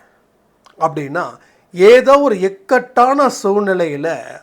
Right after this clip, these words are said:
அது உங்களை போட்டு முழுங்கிடும். அது முழுங்கிறதுக்கு முன்னாடி நாம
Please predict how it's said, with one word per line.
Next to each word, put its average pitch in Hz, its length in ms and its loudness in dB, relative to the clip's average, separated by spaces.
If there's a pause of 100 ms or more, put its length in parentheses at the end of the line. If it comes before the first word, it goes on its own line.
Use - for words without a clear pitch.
அது 160 440 -4
உங்களை 160 320 -8
போட்டு 185 420 -12
முழுங்கிடும். 131 720 -16 (1400)
அது 202 340 0
முழுங்கிறதுக்கு 240 720 -2 (180)
முன்னாடி 180 680 -4
நாம 165 720 -2